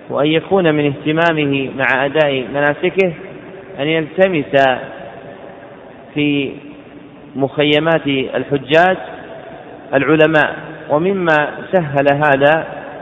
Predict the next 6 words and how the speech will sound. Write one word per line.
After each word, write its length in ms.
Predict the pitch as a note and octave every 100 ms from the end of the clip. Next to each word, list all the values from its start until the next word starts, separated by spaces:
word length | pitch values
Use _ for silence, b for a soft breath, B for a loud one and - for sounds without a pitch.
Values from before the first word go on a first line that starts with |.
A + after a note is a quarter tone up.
| - - -
أن 220 | C#3 D3 C#3+ C#3 -
كل 280 | F#3 D#3+ D3
دولة 560 | D#3+ D#3 D3 D3 C#3 B2+ -
انحازت 520 | C#3 - E3 C#3+ C#3+
إلى 400 | C3 C#3 C3+ B2 -
جهة، 280 | D3 D#3 G#2